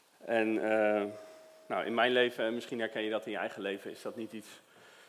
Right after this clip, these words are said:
wat naar je toe komt, maar iets wat je uitnodigt. Ik, eh, was zestien. Het langere verhaal heb ik wel eens eerder gedeeld.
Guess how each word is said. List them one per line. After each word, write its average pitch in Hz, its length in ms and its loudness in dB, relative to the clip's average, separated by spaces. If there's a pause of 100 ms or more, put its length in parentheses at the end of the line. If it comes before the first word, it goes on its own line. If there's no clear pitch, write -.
(140)
wat 104 380 -2 (800)
naar 117 160 -4
je 104 180 -2
toe 151 140 -6
komt, 127 360 -4 (440)
maar 104 200 -6
iets 117 140 -8
wat - 160 -8
je - 100 -10
uitnodigt. 104 680 -6 (1800)
Ik, - 240 -8
eh, 123 240 8
was 131 220 2
zestien. 185 560 0 (1300)
Het 107 120 -16
langere 135 300 6
verhaal 127 300 6
heb 120 80 4
ik 117 80 -6
wel 117 100 2
eens 113 120 0
eerder 127 200 0
gedeeld. 120 500 -2